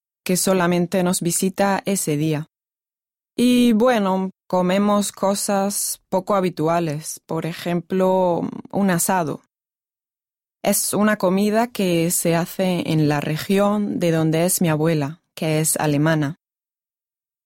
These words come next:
En España, sin embargo, la tradición es comer marisco, mucho marisco. Pero lo mejor,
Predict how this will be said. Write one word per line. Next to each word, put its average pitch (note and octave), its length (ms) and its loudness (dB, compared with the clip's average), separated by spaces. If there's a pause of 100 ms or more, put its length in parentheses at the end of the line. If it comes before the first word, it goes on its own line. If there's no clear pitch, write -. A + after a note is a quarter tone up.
En G#3 140 4
España, C4+ 680 4
sin F#3 260 0
embargo, G3+ 580 0
la F#3 160 0
tradición F3+ 720 -2
es - 400 -2
comer D#3+ 500 0
marisco, E3+ 640 -2
mucho F#3+ 640 2
marisco. C#3+ 560 -4 (1200)
Pero G#3 220 2
lo G#3+ 100 2
mejor, A#3+ 480 0